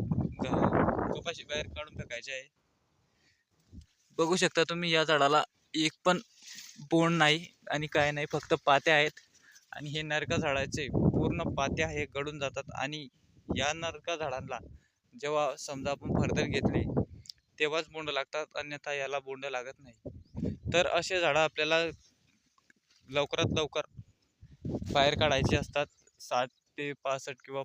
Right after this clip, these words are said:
पंचावन्न दिवसाला हे ओळखू येतात. असे झाडं आपल्याला वावराबाहेर काढणे गरजेचं आहे, कारण आता हे झाड जे आहे, आता या,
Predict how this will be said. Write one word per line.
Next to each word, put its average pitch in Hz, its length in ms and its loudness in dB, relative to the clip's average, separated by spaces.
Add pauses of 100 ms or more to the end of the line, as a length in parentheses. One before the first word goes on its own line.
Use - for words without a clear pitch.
पंचावन्न 139 380 -6
दिवसाला 143 340 -8
हे 131 100 -6
ओळखू 135 320 -8
येतात. 139 220 -6 (560)
असे 160 240 0
झाडं 143 200 2
आपल्याला 147 380 2 (360)
वावराबाहेर 151 560 0
काढणे 151 300 -8
गरजेचं 135 420 -8
आहे, 135 120 -8 (500)
कारण 160 300 2
आता 156 220 0
हे 160 240 0
झाड 147 240 4
जे 156 180 -4
आहे, 156 220 -6 (800)
आता 127 180 -6
या, 143 100 0